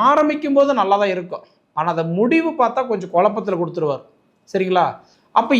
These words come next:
எப்ப பண்ணா நல்லா இருக்கும்? மார்ச் மாசம் பதினொன்னாம் தேதிக்கு மேல பண்ணுனா சூப்பரா இருக்கு. ஏன்னா மத்த கிரகங்கள் வந்து பார்க்குற வீட்டுக்கு மட்டும்தான்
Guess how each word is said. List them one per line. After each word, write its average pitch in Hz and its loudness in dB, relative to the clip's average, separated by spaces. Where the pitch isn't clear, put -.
எப்ப 240 2
பண்ணா 269 4
நல்லா 214 6
இருக்கும்? 240 -2
மார்ச் 302 4
மாசம் 196 0
பதினொன்னாம் 285 2
தேதிக்கு 214 -2
மேல 190 2
பண்ணுனா 160 -4
சூப்பரா 165 -2
இருக்கு. 127 -10
ஏன்னா 196 2
மத்த 202 2
கிரகங்கள் 254 4
வந்து 220 2
பார்க்குற 254 4
வீட்டுக்கு 226 2
மட்டும்தான் 269 0